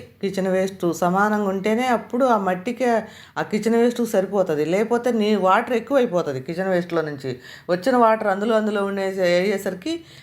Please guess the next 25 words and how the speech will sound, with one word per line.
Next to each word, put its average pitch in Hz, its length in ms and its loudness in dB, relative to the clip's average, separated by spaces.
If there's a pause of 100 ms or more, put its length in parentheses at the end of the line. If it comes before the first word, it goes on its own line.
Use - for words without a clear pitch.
(100)
అది 147 200 -6
గట్టిగా 180 340 2
అయిపోయి 180 420 0 (220)
కొన్ని 175 380 0
రోజులకి 180 520 0
వర్షాలకి 175 680 0 (1120)
ఇలాంటివి 165 480 2
వచ్చేస్తుంటాయి. 131 640 -4
నెమటోడ్స్, 143 500 -6 (1200)
ఆ 131 100 0
పు-, 151 260 0
శంకు 185 320 0
పురుగులు, 156 420 -2 (680)
ఇవి 180 160 0
రెండే 185 300 4 (160)
ఎక్కువ 160 300 -4
భూమిలో 170 340 -2
నుంచి 156 220 -8
వచ్చేది. 135 400 -4 (720)
మనం 175 220 2
ఇంకా 180 220 0
వేరే 196 300 2 (120)
ఏదన్నా 180 400 0 (1000)
వేసినప్పుడు 190 520 -2
ఒక్కోసారి 180 580 2